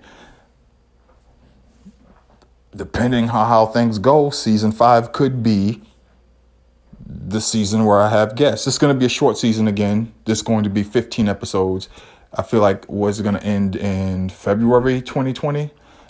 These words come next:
and then the break's gonna happen, and then the season five goes until, um, the hundredth episode, and then we'll figure out what happens with this, with this whole thing, um, from there, man. Um, let's see,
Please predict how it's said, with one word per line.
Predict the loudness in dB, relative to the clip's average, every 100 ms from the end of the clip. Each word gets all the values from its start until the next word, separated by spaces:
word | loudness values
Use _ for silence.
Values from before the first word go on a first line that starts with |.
| -6
and | 0
then | 2 2
the | 2
break's | 2 0 -2
gonna | -4 0
happen, | 0 0 -4 -4
and | -4 -2
then | -2 -2 -4 -10
the | -14
season | -6 -4 -4 -2
five | 0 2 0 -4 -18 _ _ _ -4
goes | 2 2 2
until, | -2 0 -2 0
um, | -2 -2 -4 -8 -12 -20 _ -20
the | -6 -4
hundredth | -2 -4 -4 -4
episode, | -6 -4 -4 -4 -8 -14 -20 -20 -6
and | 0
then | 2
we'll | 2
figure | 0 4 4
out | 4
what | 2
happens | 0 0 -4
with | -6 -10
this, | -12 -14
with | -10 -8
this | -6
whole | -4 -4
thing, | -2 -4 -4 -4
um, | -4 -4 -8 -12 -20 _ _ _ _ -20 -20 -20 -20 -8
from | -4 0
there, | 0 0 -4
man. | -6 -6 -8 -12 -6
Um, | -2 0 -2 -6 -16 -20 _ -20 -20 -20 -20 -20 -20 -20 _ -20 -20 -20 -20 -20 -20 -20 -20 -20 -8
let's | -6 -4
see, | -6 -8